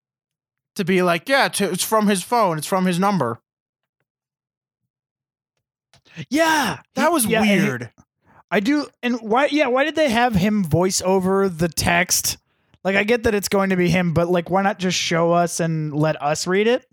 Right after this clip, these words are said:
Speaker 1: Because he wrote really long texts. That's
Speaker 2: That's
Speaker 1: why.
Speaker 2: true.
Speaker 1: If it was just like, "Lol, J K, uh, heart you," then it'd just show it.
Speaker 2: Okay,
Speaker 1: But
Speaker 2: so, and then, and then, uh,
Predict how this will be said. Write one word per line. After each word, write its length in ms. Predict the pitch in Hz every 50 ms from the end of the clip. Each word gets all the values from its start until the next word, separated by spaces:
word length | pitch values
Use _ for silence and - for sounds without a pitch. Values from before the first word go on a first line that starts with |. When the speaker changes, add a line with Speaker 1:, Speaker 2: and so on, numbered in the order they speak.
| _ _ _ _ _ _ _ _ _ _
Speaker 1:
Because 440 | - 202 - 185 196 202 196 160 -
he 120 | 185 202 190
wrote 300 | 175 190 185 180 170 -
really 320 | 175 175 180 175 170 165
long 320 | 160 160 156 151 156 143 123
texts. 760 | - - 151 123 - - - - - - - - - - - _ _ _ _ _ _ _ _ _ _ _ _ _ _ _ _ _ _ _ _ _ _ _ _ _ _ _ _ _ _ _ _ _ _
That's 220 | - 170 156 185 170
Speaker 2:
That's 140 | 147 127 123
Speaker 1:
why. 60 | 143
Speaker 2:
true. 160 | 127 117 - - _ _ _ _ _ _ _ _ _ _ _ _ _ _ _ _ _ _ _ _ _ _ _ _ _ -
Speaker 1:
If 120 | 175 156
it 100 | 220 214
was 220 | 214 214 208 185 170
just 200 | 175 208 185 -
like, 240 | 214 190 170 143 - - - - - _ -
"Lol, 300 | 190 214 208 208 214 214
J 240 | 165 - 208 202 190
K, 460 | 196 - 208 202 196 190 185 180 180 170 151 143 _ - -
uh, 220 | 180 165 160 160
heart 340 | - - - 185 185 185 143
you," 420 | 160 156 156 156 151 147 147 - -
then 380 | - 156 175 170 160 160 160 -
it'd 220 | - 170 165 147
just 220 | 127 151 156 - -
show 260 | - 180 151 127 120
it. 120 | 117 117 135 - _ _ _ _ _ _ _ _ _ _ - - _ _ _ _ _
Speaker 2:
Okay, 180 | 208 214 - 202 175
Speaker 1:
But 100 | 156 175
Speaker 2:
so, 160 | 202 185 185
and 140 | 196 202 214
then, 220 | 240 254 254 247 - _ _ _ -
and 140 | 185 196
then, 240 | 208 220 233 226 214 - _ -
uh, 480 | 175 170 170 170 165 160 151 151 151